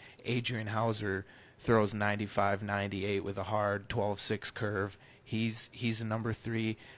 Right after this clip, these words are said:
Then you're looking at a guy like Ulysse Chacin being your four, being your five. That makes sense. Um, and I, and, and they could move Ulysse from the top of the rotation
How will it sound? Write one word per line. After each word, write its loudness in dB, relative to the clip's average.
Then 2
you're 2
looking 0
at 0
a 0
guy 4
like 2
Ulysse 4
Chacin 2
being 0
your -2
four, 2
being -2
your -2
five. 0
That 2
makes -6
sense. -6
Um, -4
and -2
I, -4
and, -6
and -2
they 2
could 0
move 4
Ulysse 2
from 4
the 2
top 0
of -8
the -2
rotation -2